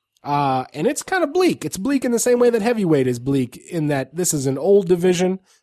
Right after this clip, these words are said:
It's not particularly deep. And, uh, with John Jones out of there, man, like, now you just have kinda like a, uh,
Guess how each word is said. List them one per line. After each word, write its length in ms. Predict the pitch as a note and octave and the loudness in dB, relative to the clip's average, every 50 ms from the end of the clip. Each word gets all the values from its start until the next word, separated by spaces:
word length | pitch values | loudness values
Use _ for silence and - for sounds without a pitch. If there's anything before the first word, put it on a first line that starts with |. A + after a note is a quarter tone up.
| - | -12
It's 160 | D3+ C3 - | -10 -8 -4
not 260 | C#3+ D#3 D3 D3 C#3+ - | -2 0 0 0 -2 -6
particularly 640 | D3 B2 - D3 C3+ C#3 C#3 C3 B2+ B2 B2+ A#2+ | -6 -6 -6 -4 -2 0 0 0 0 -2 -4 -6
deep. 400 | A2+ A#2 B2 D#3 F3 F#3 F#3+ F#3 - _ _ _ _ _ _ _ _ _ | -6 -4 -2 -2 -2 -2 -4 -6 -12 _ _ _ _ _ _ _ _ _
And, 380 | - C3 C3+ C3+ C3+ C3 C3 C3 | -10 -6 -4 -4 -2 -2 -2 -2
uh, 380 | C3+ C3 C3 C3 B2+ C3 B2+ B2 | 0 0 0 0 -2 -4 -4 -6
with 300 | B2 C3 C#3 D3 C3 C3 | -6 -4 -2 -2 -2 -2
John 320 | B2+ D3 F3 F#3 G#3 G3+ | -2 -2 0 0 0 0
Jones 340 | F#3 F3+ A3+ C4+ C#4+ A#3+ F3 | 0 0 2 2 2 2 2
out 160 | D3+ C#3 C#3 | 0 0 0
of 80 | C3+ B2+ | 0 -2
there, 160 | C3+ C3 C3 | -2 -2 -2
man, 320 | C3 C3 C3+ C#3+ D#3 E3+ D#3+ | -2 -2 -2 -2 -2 -2 -2
like, 160 | D3 C#3 C3 | -2 -4 -4
now 200 | D3 E3 F3 G3+ | -4 -4 -4 -4
you 120 | G3+ G3 | -4 -4
just 240 | F#3 F#3+ G3 - - | -4 -4 -6 -6 -6
have 320 | - F#3+ F#3 F#3+ F#3+ F3 | -6 -4 -4 -4 -4 -6
kinda 240 | - - F#3+ F#3 F3+ | -6 -6 -6 -4 -4
like 360 | F3 E3+ F3+ F3 E3+ - - _ _ _ - _ _ _ _ _ _ - - | -2 -2 -2 -2 -4 -6 -12 _ _ _ -20 _ _ _ _ _ _ -10 -6
a, 280 | D#3 E3 D#3+ D#3 D3+ | -4 -2 -2 -2 -2
uh, 380 | D3+ D3+ D3 C#3+ C#3+ C3+ C3 | -2 -2 -2 -2 -2 -4 -4